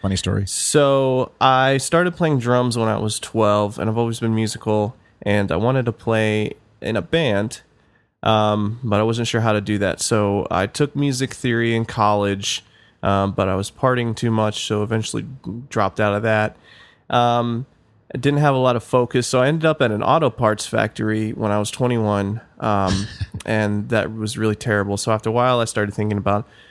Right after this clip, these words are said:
Speaker 2: okay, you know, what can I do? I need a job that I can do from my laptop so I can get on the road and tour with some bands, um, and still make money, because that's the hard part of being a touring musician, is a lot of times you don't make money.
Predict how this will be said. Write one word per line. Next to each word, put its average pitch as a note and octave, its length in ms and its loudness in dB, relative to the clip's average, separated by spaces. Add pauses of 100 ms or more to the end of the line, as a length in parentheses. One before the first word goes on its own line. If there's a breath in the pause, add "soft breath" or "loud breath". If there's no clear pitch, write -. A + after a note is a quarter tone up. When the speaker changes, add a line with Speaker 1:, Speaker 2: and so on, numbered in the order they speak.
(120)
Speaker 2:
okay, G#2 400 0
you G2+ 140 -4
know, F#2 160 -2
what B2 240 -4
can B2 140 -2
I G#2+ 80 2
do? G#2 520 -2 (400 soft breath)
I G#2 40 2
need C#3 160 2
a - 20 -6
job A2+ 320 0
that G#2+ 100 0
I G2+ 100 2
can A2 120 -4
do G#2+ 100 -2
from G2+ 140 -2
my F#2 140 2
laptop G#2+ 640 0 (400 soft breath)
so - 220 -2
I G2 100 2
can G#2 100 -4
get G#2 140 0
on G#2 140 2 (120)
the F#2+ 80 -2
road F2+ 320 0
and E2 220 -4
tour B2 320 -2
with F2+ 140 -2
some G2 180 -2
bands, F#2 520 -2 (500 soft breath)
um, G2 520 2
and G2+ 200 -2
still G#2 240 0
make F#2 260 0
money, B2+ 400 0 (140)
because G2+ 640 -2 (100)
that's - 300 -2
the F2+ 100 -2
hard F#2 240 0
part F2+ 180 0
of - 120 -8
being G2 240 -4
a - 40 -6
touring G2+ 380 -4
musician, G#2+ 480 -4
is F2+ 100 -6
a - 60 -6
lot G#2 160 0
of - 80 -4
times G#2 220 -6
you - 60 -14
don't D2 120 -6
make - 180 -8
money. C3 300 -2